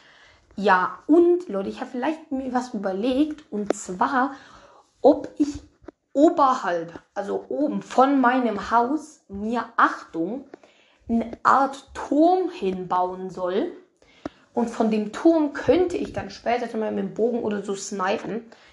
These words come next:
Aber das muss ich mir noch überlegen, ob ich das mache. Ähm, ja, wie gesagt, ich kann natürlich auch ab und zu einfach auch eben alleine spielen. Wichtig, habe ich eben auch schon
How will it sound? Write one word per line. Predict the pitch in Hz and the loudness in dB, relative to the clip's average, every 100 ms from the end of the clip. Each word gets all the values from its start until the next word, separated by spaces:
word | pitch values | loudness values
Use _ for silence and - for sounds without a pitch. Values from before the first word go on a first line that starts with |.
| _ - | _ 0
Aber | 196 | 2
das | 220 | 2
muss | 226 220 | 2 2
ich | 196 | 0
mir | 208 | -4
noch | 202 | -4
überlegen, | 190 190 196 | -4 -2 0
ob | 190 | -2
ich | 190 | -6
das | - | -8
mache. | 190 214 - _ - _ - - _ _ | -4 -4 -6 _ -20 _ -20 -20 _ _
Ähm, | 208 208 214 208 | -4 -2 -2 0
ja, | 190 | 0
wie | 233 | 4
gesagt, | 247 240 240 | 4 4 2
ich | 226 | -2
kann | 226 | -4
natürlich | 226 226 220 | -4 -6 -6
auch | 220 | -4
ab | 220 | -4
und | 220 214 | -4 -6
zu | 214 - | -6 -6
einfach | 214 208 - | -4 -6 -4
auch | 208 202 | -4 -4
eben | - 220 208 - | -4 -2 -2 0
alleine | 190 196 196 233 254 | 4 4 4 0 -6
spielen. | - 240 233 233 | -8 -6 -4 -4
Wichtig, | 190 185 208 208 - - - _ _ _ | -6 -2 -2 -2 -12 -16 -16 _ _ _
habe | - 190 196 | -6 -4 -4
ich | |
eben | 190 185 | -4 -2
auch | 190 | -2
schon | - 190 | -4 -12